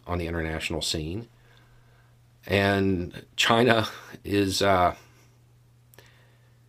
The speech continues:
wanting to counter the West in a lot of ways. There's a scene in a movie, um, where this guy, he asks an arms dealer,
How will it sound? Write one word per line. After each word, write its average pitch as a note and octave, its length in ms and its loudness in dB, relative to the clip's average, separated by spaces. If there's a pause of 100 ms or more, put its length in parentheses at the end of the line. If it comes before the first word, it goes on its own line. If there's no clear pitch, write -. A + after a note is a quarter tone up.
(640)
wanting B2 460 6
to F#2+ 140 -2
counter A#2+ 480 2
the E2 120 0
West - 500 -2 (220)
in F2+ 120 -4
a E2+ 60 0
lot D2+ 180 -2
of D#2 100 -4
ways. - 520 0 (1600)
There's D#3 220 8
a A#2+ 60 2
scene F2+ 640 2
in F2 120 -4
a D#2+ 40 -2
movie, D#2+ 600 -2 (720)
um, - 540 -12 (420)
where F#2+ 360 2 (1040)
this - 160 -2
guy, A2 260 6
he F2+ 140 -2
asks F#2 240 0
an E2 80 -4
arms E2 260 2
dealer, - 320 -8